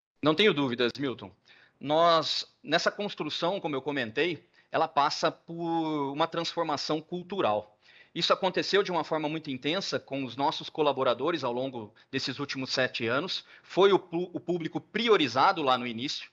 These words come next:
né, pra que a gente fizesse o dever de casa primeiro, pra que depois a gente pudesse compartilhar esse valor com os demais stakeholders. E, sim, neste momento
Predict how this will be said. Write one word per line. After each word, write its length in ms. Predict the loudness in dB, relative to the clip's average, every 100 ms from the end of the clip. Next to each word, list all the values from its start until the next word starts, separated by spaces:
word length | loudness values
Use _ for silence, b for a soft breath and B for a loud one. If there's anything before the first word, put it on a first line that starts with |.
| _ -6
né, 220 | -4 -4
pra 120 | -4
que 80 | -6
a 40 |
gente 160 | -6 -8
fizesse 420 | -4 0 0 0
o 40 | -2
dever 280 | 0 0
de 80 | -2
casa 280 | -2 -2 -2
primeiro, 480 | -8 -6 -4 -4 -6 B B -4
pra 120 | -2
que 100 | -2
depois 300 | -2 -2 -4
a 40 |
gente 160 | -6 -6
pudesse 340 | -2 -2 -4
compartilhar 880 | -6 -6 0 2 2 -2 -4 -2 -2
esse 200 | -4 -6
valor 420 | -4 -2 -2 -4 _ b b
com 180 | -4 -2
os 80 | -2
demais 320 | -2 -2 -2
stakeholders. 800 | -2 -4 -6 -6 -4 -4 -4 -8 b b b b b -6
E, 300 | -4 -4 -8 -8
sim, 420 | -4 -2 -2 -4
neste 420 | -4 0 0 0 -2
momento 680 | 0 2 0 -2 -8 -12